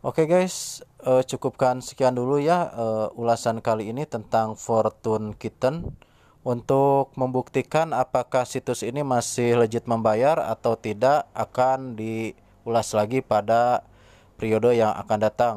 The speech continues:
ya. Terima kasih sudah berkunjung ke channel ini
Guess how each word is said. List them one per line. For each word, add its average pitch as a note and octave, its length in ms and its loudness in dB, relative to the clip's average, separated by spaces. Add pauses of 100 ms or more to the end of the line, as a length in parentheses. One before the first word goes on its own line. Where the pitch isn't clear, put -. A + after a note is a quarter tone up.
ya. G2+ 240 -8 (3250)
Terima B2+ 320 0
kasih D3+ 320 0
sudah C3 320 2
berkunjung A#2+ 480 -4
ke A#2 240 4
channel A2 320 -2
ini D#3 480 -4